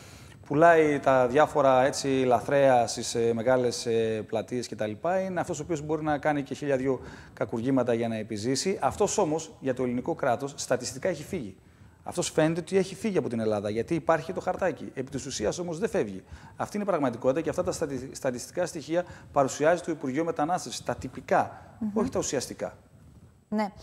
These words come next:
Speaker 2: Τώρα, βλέπουμε και παρατηρούμε τις τελευταίες, τα τελευταία είκοσι τέσσερα ώρα, το τελευταίο χρονικό διάστημα, ε, ότι η Τουρκία ακολουθεί τη μέθοδο των νησίδων, των αμμονησίδων. Εσείς είστε και πρόεδρος στο Ενίσιο Δέλτα, γνωρίζετε πάρα πολύ καλά το, το ποτάμι του Εύρου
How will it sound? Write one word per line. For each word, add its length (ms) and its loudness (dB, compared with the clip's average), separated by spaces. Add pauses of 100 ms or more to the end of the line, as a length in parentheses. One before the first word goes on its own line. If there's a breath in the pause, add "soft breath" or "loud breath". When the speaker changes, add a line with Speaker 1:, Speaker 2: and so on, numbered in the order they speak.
(360 loud breath)
Speaker 2:
Τώρα, 180 8 (240)
βλέπουμε 380 4 (280)
και 140 4
παρατηρούμε 880 4
τις 200 -4
τελευταίες, 680 4
τα 100 0
τελευταία 460 4
είκοσι 280 0
τέσσερα 260 4
ώρα, 140 2
το 60 -12
τελευταίο 320 0
χρονικό 340 0
διάστημα, 640 0 (460 loud breath)
ε, 500 4
ότι 260 0
η 160 2
Τουρκία 720 0
ακολουθεί 520 0 (480)
τη 100 -4
μέθοδο 460 -2
των 180 -2
νησίδων, 600 -2 (140)
των 160 -2
αμμονησίδων. 640 -2
Εσείς 360 -2 (100)
είστε 260 -2
και 120 -4
πρόεδρος 600 2
στο 120 -6
Ενίσιο 460 -4
Δέλτα, 280 -2
γνωρίζετε 420 -4
πάρα 220 2
πολύ 260 0
καλά 320 0
το, 460 -2
το 120 -4
ποτάμι 360 -2
του 120 -8
Εύρου 380 -4